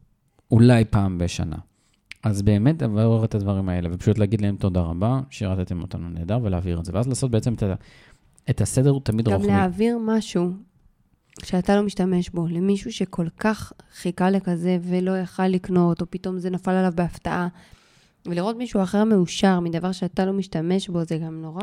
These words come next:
Speaker 2: כיף.
Speaker 1: אני, אז ק-, קפצנו רגע למה שרציתי להגיד, זה מה עושים עם הדברים האלה. אז אני מחלק אותם לשלוש. אמ, למח-, אה,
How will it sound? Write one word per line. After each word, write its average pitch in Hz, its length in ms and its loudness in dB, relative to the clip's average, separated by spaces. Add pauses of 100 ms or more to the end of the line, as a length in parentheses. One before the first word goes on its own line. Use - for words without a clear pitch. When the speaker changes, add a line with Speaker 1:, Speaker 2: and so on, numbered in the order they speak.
(140)
Speaker 2:
כיף. - 360 -12
Speaker 1:
אני, 110 340 0
אז 117 200 -12
ק-, - 160 -18
קפצנו - 480 -2
רגע 107 140 -2
למה 98 180 0
שרציתי 98 400 -4
להגיד, 107 360 -4
זה 95 80 -2
מה 98 120 0
עושים 98 340 -2
עם 90 80 -2
הדברים 82 360 -6
האלה. - 180 -6
אז 87 140 -8
אני 92 100 -4
מחלק 95 280 -6
אותם 101 220 -2
לשלוש. 87 500 -6 (1300)
אמ, 92 540 2 (480)
למח-, 101 400 -2 (180)
אה, 123 60 -2